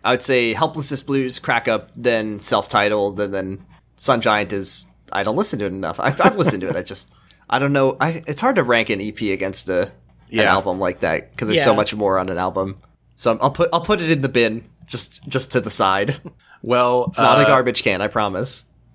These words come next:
Speaker 2: Jordan, thank you for joining us today. Um, I mentioned your podcast before, but, uh, you wanna go ahead and let people know where, uh, they
Speaker 1: Yeah, I'll,
Speaker 2: can, uh,
Speaker 1: I'll
Speaker 2: find
Speaker 1: plug
Speaker 2: you
Speaker 1: it.
Speaker 2: on the internet?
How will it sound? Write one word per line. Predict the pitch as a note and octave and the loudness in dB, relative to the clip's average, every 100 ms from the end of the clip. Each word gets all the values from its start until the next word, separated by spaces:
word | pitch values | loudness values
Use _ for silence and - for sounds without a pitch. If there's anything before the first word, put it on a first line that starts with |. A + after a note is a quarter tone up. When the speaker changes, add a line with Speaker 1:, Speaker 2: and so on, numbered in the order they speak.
| C#3+ | -6
Speaker 2:
Jordan, | A#2+ C3+ C3 C3 C3 C3 _ | 0 2 2 2 0 -4 _
thank | - A#2 A#2+ | -2 -2 -2
you | |
for | - A#2+ | -2 -2
joining | G#2+ A2 G#2+ G#2+ | 0 0 2 0
us | G#2+ - | 0 0
today. | A2+ G#2+ G#2 G#2 G2 - - _ | 2 2 4 2 -2 -12 -20 _
Um, | A2+ G#2+ G#2 G2 F#2+ F2+ _ _ - - | 2 4 4 2 -4 -10 _ _ -16 -2
I | B2 | -2
mentioned | B2 C#3+ C#3+ C#3+ B2+ | 0 0 0 -2 -2
your | |
podcast | A#2+ B2+ A#2+ - A#2+ A2+ B2+ | 0 0 0 2 0 0 -6
before, | - - A2+ A2+ | -8 -2 0 0
but, | A2 A2 G#2 - | 2 0 0 0
uh, | A2+ G#2 G2+ - - _ | 2 4 2 -4 -20 _
you | A2+ | -2
wanna | A#2 A2 A2 | 2 2 2
go | A#2 A#2 | 2 2
ahead | G#2+ A2+ A2 | 2 2 2
and | G#2+ G#2 G#2+ | 0 -2 -6
let | A2 A2+ | -2 -2
people | A2 A2 A2+ | 0 -4 0
know | A2 | 0
where, | G#2+ A2 G#2+ G#2+ | 2 2 4 4
uh, | G#2+ G#2+ G#2+ _ _ | 4 2 -2 _ _
they | A2 A2+ | -2 2
Speaker 1:
Yeah, | A2 | 4
I'll, | |
Speaker 2:
can, | A2+ G#2+ | 4 2
uh, | G#2+ | 4
Speaker 1:
I'll | B2+ A3 | 4 4
Speaker 2:
find | A#2 A2+ | 2 4
Speaker 1:
plug | A2 | 2
Speaker 2:
you | A2 | 2
Speaker 1:
it. | |
Speaker 2:
on | A2 | 0
the | A2+ | 0
internet? | A#2 A#2 A#2+ A2+ | -4 -2 -2 -2